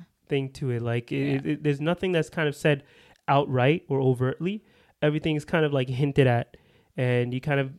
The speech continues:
Speaker 1: use these little hints in the house to kind of figure out
Speaker 2: Mm.
Speaker 1: what the situation is with the family, uh, in any aspect.
Speaker 2: Remember this thing?
Speaker 1: Which one's that one? Oh, that?
Speaker 2: Little, like,
Speaker 1: Yeah.
Speaker 2: the little pockets in the wall. Do you
Speaker 1: Mm-hmm.
Speaker 2: remember what that was for?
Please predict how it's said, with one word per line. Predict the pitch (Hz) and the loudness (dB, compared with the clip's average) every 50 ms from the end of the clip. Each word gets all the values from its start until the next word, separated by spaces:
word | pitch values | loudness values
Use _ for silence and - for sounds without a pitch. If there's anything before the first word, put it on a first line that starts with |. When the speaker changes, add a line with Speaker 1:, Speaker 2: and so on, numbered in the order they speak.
| - _ | -18 _
Speaker 1:
use | - 151 143 151 156 156 151 143 | -8 -4 0 2 2 2 2 0
these | 147 147 143 147 | -2 -2 -2 -2
little | 139 139 135 135 | -2 -2 0 -2
hints | 120 101 147 139 139 - - | 0 0 -2 -2 -2 -4 -4
in | 131 | -4
the | 127 123 | -2 -2
house | 127 139 143 165 180 175 - - | 0 2 2 2 0 0 -4 -8
to | - 147 | -8 -4
kind | - 175 151 143 | 0 2 2 2
of | 139 165 | 2 2
figure | 160 151 139 143 139 | 2 2 4 6 6
out | 135 131 131 | 6 4 4
Speaker 2:
Mm. | 123 | 4
Speaker 1:
what | 123 135 143 - _ | 2 2 0 0 _
the | - 143 | -10 -6
situation | - - 139 - - 135 131 135 139 - 151 143 | -6 -6 -4 0 4 4 6 4 4 4 2 2
is | 139 135 131 | 2 4 2
with | 127 127 - | 0 -2 -2
the | 156 | -4
family, | - - 175 170 170 170 165 165 165 160 156 _ _ - - _ _ _ _ _ - | -2 2 4 4 4 4 4 2 2 -2 -4 _ _ -20 -20 _ _ _ _ _ -2
uh, | - 131 127 123 127 - | 2 4 4 4 4 2
in | - 151 156 | 2 2 4
any | 160 151 147 143 | 4 4 6 6
aspect. | 139 131 131 - - - 120 113 117 - - - _ - | 6 4 4 2 -2 -4 -4 -4 -6 -10 -16 -20 _ -10
Speaker 2:
Remember | 185 190 202 196 196 | -8 -4 -2 -2 -2
this | 180 165 170 - | -2 -4 -8 -8
thing? | - 214 220 240 285 330 339 - _ _ _ _ _ _ _ _ _ _ _ _ _ _ _ _ _ _ _ _ | -6 -4 -4 -4 -4 -4 -8 -12 _ _ _ _ _ _ _ _ _ _ _ _ _ _ _ _ _ _ _ _
Speaker 1:
Which | - 147 135 135 135 - | -12 -12 -10 -10 -10 -10
one's | 139 123 120 | -10 -8 -8
that | 127 123 123 120 | -8 -8 -8 -10
one? | 120 - _ - | -12 -14 _ 0
Oh, | 165 160 147 139 | 2 4 4 4
that? | 135 135 160 208 | 6 6 6 6
Speaker 2:
Little, | 196 190 185 185 | 8 6 6 6
like, | 180 175 165 160 151 | 4 2 0 0 0
Speaker 1:
Yeah. | 143 131 120 113 | 0 2 0 0
Speaker 2:
the | 123 170 | -4 -4
little | 170 170 170 170 170 | -4 -4 -4 -6 -6
pockets | - - 175 165 175 - 180 - - | -8 -8 -8 -8 -8 -10 -10 -10 -8
in | 180 170 | -8 -6
the | 165 | -6
wall. | 165 160 160 160 170 196 233 254 262 | -4 -4 -2 -2 -2 -2 -4 -4 -4
Do | 156 | -4
you | 143 | -4
Speaker 1:
Mm-hmm. | - 208 | -2 -2
Speaker 2:
remember | 202 190 180 180 175 180 170 | -2 -2 -2 -4 -4 -4 -4
what | 170 - - | -4 -6 -8
that | 160 160 175 | -8 -8 -8
was | - 190 - | -8 -10 -10
for? | - - 214 214 233 269 294 | -10 -8 -6 -4 -4 -4 -6